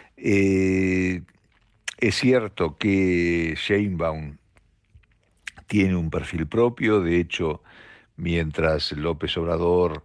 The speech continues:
como decía antes, hunde sus raíces en el pri, Sheinbaum no tiene un pasado priista, viene de, de la izquierda más tradicional, del,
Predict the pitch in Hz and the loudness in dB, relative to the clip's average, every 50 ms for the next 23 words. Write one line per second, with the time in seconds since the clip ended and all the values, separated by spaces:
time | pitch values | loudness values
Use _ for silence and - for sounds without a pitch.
0 | _ - - - - _ _ _ _ - 82 80 80 78 76 76 - - 90 82 | _ -20 -20 -20 -20 _ _ _ _ -12 -10 -8 -6 -6 -6 -6 -6 -2 0 2
1 | 82 82 85 85 82 76 82 78 - 87 82 80 78 73 85 73 67 71 76 78 | 2 2 2 0 -2 -2 -4 -6 -6 -6 -8 -8 -8 -8 -10 -8 -6 -4 -2 -2
2 | 82 76 - 78 - - 76 73 73 71 71 - - 87 87 87 85 85 - _ | -2 -4 -6 -10 -12 -10 -8 -8 -8 -8 -10 -8 -6 -4 -2 -2 -2 -2 -6 _
3 | _ _ _ _ _ _ _ - - - - 90 90 87 82 78 80 82 80 78 | _ _ _ _ _ _ _ -14 -8 -4 -2 0 0 0 0 0 -2 -2 -2 -4
4 | 76 82 78 - - 90 87 82 82 82 80 78 - 76 76 - - 90 85 82 | -6 -8 -6 -4 0 0 0 0 0 -2 -4 -4 -4 -4 -4 -4 -2 -2 0 0
5 | 80 76 76 85 85 95 101 110 110 107 - - - 110 110 117 110 107 95 80 | -2 -4 -4 -4 -2 0 0 0 -2 -4 -6 -2 0 2 4 4 4 2 0 0
6 | 80 80 80 76 76 76 71 71 73 71 71 - 69 65 78 71 73 69 - - | -2 -2 -2 -2 -2 -4 -4 -4 -4 -4 -4 -4 -6 -6 -4 -4 -4 -4 -6 -8
7 | - - - 80 78 73 71 73 76 73 73 71 73 - - 80 71 71 73 73 | -10 -6 -4 -4 -2 -2 -2 -2 -2 -2 -2 -6 -8 -8 -8 -6 -6 -6 -6 -8
8 | - 78 76 85 92 95 98 101 98 95 92 87 80 73 69 69 69 73 71 69 | -8 -8 -4 -2 0 0 2 2 0 0 -2 -4 -4 -6 -10 -12 -10 -10 -10 -10
9 | - - - - - - | -10 -12 -12 -14 -16 -18